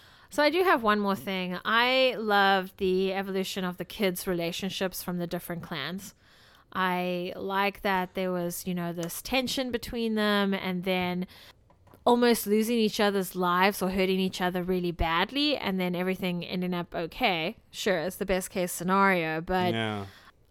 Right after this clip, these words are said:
Speaker 1: I liked it. It all worked with the story and connecting everything together, and I like how they had bonded near the end.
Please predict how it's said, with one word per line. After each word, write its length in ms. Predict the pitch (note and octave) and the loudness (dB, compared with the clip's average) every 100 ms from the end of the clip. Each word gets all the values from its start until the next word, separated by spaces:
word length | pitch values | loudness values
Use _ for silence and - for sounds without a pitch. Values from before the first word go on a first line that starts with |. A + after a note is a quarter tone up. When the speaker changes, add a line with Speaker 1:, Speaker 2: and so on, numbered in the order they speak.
| - | 0
Speaker 1:
I 160 | G3+ A3 | 4 8
liked 400 | A3+ A#3 A3+ F3 | 8 8 4 -6
it. 180 | A#2 - | -8 -8
It 140 | - G3+ | -6 -2
all 260 | G#3 G#3+ | 2 4
worked 300 | G3 G3 F#3 | 4 2 0
with 180 | F#3+ - | -6 -6
the 80 | F3+ | -8
story 520 | - - F3+ F3 F3 | -8 -4 -2 0 -2
and 140 | E3+ F3 | -4 -6
connecting 460 | F3 D#3+ - F#3+ | -6 -6 -4 -2
everything 420 | F#3 F#3 F3+ F3 | 0 -2 -4 -6
together, 580 | F3+ F3+ F3 F3 A3 B3+ B3 | -6 -6 -4 -2 0 0 0
and 160 | F#3+ F#3+ | -2 0
I 160 | G3+ | 0
like 320 | G3 F#3+ G3 - | 2 4 2 0
how 200 | G#3+ G3+ | 0 2
they 180 | G3 | 0
had 280 | F#3+ G3 F3+ | 0 -4 -4
bonded 560 | F3+ E3 G3+ F3 D#3 - | -2 0 0 0 -4 -4
near 160 | F3+ | -4
the 180 | D#3+ D3+ | -4 -6
end. 360 | - F#3+ - | -6 -8 -10